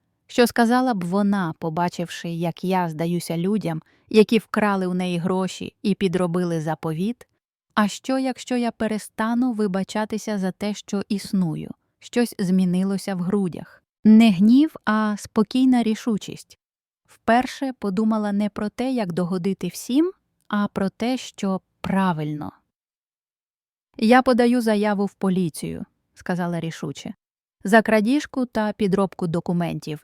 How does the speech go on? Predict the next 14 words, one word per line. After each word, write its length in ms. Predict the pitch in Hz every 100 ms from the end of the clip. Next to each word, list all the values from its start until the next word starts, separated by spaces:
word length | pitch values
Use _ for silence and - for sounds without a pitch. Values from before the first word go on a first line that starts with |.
| -
і 120 | 220
почну 560 | - 202 - 208 247 285
працювати 800 | 214 190 185 180 208 208 233
з 60 | 185
жінками, 600 | 170 175 160 185 202 220
які 320 | 202 - 202
доглядають 680 | 180 196 185 185 180 185 180
за 120 | 185
хворими. 720 | 180 - 170 175 78 147 - - _ _ -
Буду 300 | 208 240 240
вчити 460 | - - 269 -
їх 320 | 247 220 226 190
захищати 720 | 185 190 - - 180 - 175
права, 540 | - 180 175 165 156